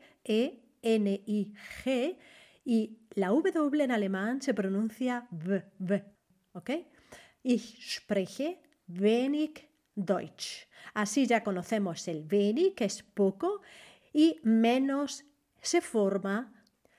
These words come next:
de la misma manera como se formaba el comparativo. Si de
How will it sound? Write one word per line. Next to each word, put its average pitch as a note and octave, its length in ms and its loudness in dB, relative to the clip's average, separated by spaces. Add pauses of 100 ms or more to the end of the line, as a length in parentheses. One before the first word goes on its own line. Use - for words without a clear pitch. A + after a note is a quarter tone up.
(120)
de A#3 140 4
la A#3 120 4
misma C4+ 320 0
manera A3 600 0
como C4 240 -2
se C4+ 140 -6
formaba F#3 800 -4
el A3+ 240 -2
comparativo. F3 840 -6 (760)
Si - 560 0
de G3 520 0